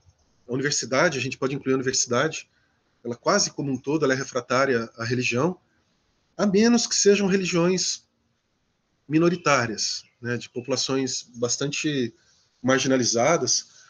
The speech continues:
como é o caso da, das expressões ameríndias, né, que são, é, das expressões africanas, né, que encontram lugar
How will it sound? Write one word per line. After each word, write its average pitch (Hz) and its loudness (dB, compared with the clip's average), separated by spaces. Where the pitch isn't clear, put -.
como 131 0
é 139 4
o 139 -2
caso 139 2
da, 113 0
das 127 -2
expressões 131 0
ameríndias, 170 2
né, 123 -6
que - -14
são, - -14
é, 104 -2
das 123 4
expressões 123 2
africanas, 170 2
né, 117 -4
que 156 -4
encontram 165 2
lugar 123 2